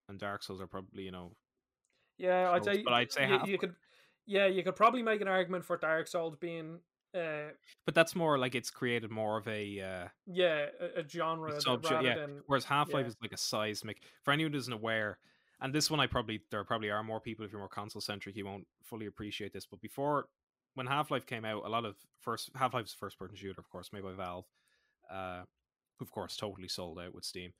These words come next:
Speaker 1: So, um,
Speaker 2: They didn't sell out, they're just geniuses.
Speaker 1: They
Speaker 2: They're
Speaker 1: just
Speaker 2: making
Speaker 1: stopped care-,
Speaker 2: millions.
Speaker 1: yeah, I know, yeah, but, you know. Um, where's the passion, bro? Uh,
Speaker 2: David, if someone turned around and said, "Look,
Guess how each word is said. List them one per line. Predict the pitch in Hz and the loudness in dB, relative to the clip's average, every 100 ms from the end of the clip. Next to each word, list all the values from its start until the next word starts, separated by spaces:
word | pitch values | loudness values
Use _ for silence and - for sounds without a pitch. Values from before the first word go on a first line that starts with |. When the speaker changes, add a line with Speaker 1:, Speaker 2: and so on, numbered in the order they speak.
| _ _ _ _ | _ _ _ _
Speaker 1:
So, | - 107 101 98 | -10 -6 -6 -4
um, | 95 95 95 92 - _ _ - | -4 -6 -8 -14 -20 _ _ -16
Speaker 2:
They | 220 | -16
didn't | 190 | -12
sell | - - 160 160 | -12 -8 -6 -4
out, | 165 170 | -4 -4
they're | 175 | -6
just | 226 - _ _ _ | -8 -18 _ _ _
geniuses. | - 254 285 202 170 151 - _ | -6 -2 0 -2 -2 -8 -10 _
Speaker 1:
They | 147 | 0
Speaker 2:
They're | 147 | 2
Speaker 1:
just | 180 190 | 2 2
Speaker 2:
making | 220 | 4
Speaker 1:
stopped | 170 165 185 | 6 6 4
care-, | 226 | 2
Speaker 2:
millions. | 311 - 180 - | 4 4 2 0
Speaker 1:
yeah, | 175 160 135 | 4 6 6
I | 127 | 4
know, | 127 104 98 | 0 -2 -4
yeah, | 98 - - | -8 -12 -16
but, | - - - _ | -18 -18 -18 _
you | - - _ _ _ - | -20 -20 _ _ _ -4
know. | 113 | 2
Um, | 113 113 113 113 110 _ _ _ _ _ _ _ _ _ _ | 4 4 2 -2 -12 _ _ _ _ _ _ _ _ _ _
where's | 180 185 | 0 2
the | - | 0
passion, | - - 190 - 160 123 | -4 2 2 0 -4 -4
bro? | 120 120 135 _ _ _ _ _ _ - | -2 -2 -4 _ _ _ _ _ _ -4
Uh, | 131 123 123 123 123 _ _ _ _ _ _ | 0 0 0 -2 -6 _ _ _ _ _ _
Speaker 2:
David, | 190 180 185 | 4 4 2
if | 165 | -2
someone | 214 262 277 | 0 2 2
turned | 220 226 220 | 4 4 4
around | 190 190 180 | 4 4 2
and | 165 | 0
said, | 156 165 151 - _ _ _ - | 2 2 0 -6 _ _ _ -6
"Look, | 156 143 | -4 -4